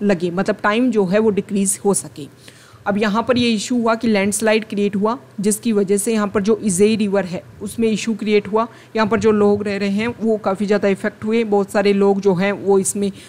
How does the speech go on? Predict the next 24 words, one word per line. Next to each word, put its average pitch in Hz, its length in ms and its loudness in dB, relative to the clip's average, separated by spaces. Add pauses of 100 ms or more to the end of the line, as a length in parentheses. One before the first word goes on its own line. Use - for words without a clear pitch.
(120)
उनकी 214 180 -2
death 208 320 0
भी 220 140 0
हो 202 140 4
गई 196 200 0
है। 208 180 -10 (520)
तो 247 60 0
इसको 247 260 0
लेकर 226 320 2
के 233 160 0
जो 214 200 2
यहाँ 208 260 0
पर 202 180 -2 (600)
जो 196 240 2
हमारी 196 340 2
construction 240 680 -4
साइट्स 190 340 -4
थी, 214 180 -6
जो 202 160 0
हमारी 196 360 0
ministry 196 500 0
थी, 214 180 -2 (160)
railway 208 300 4
ministry, 208 580 -6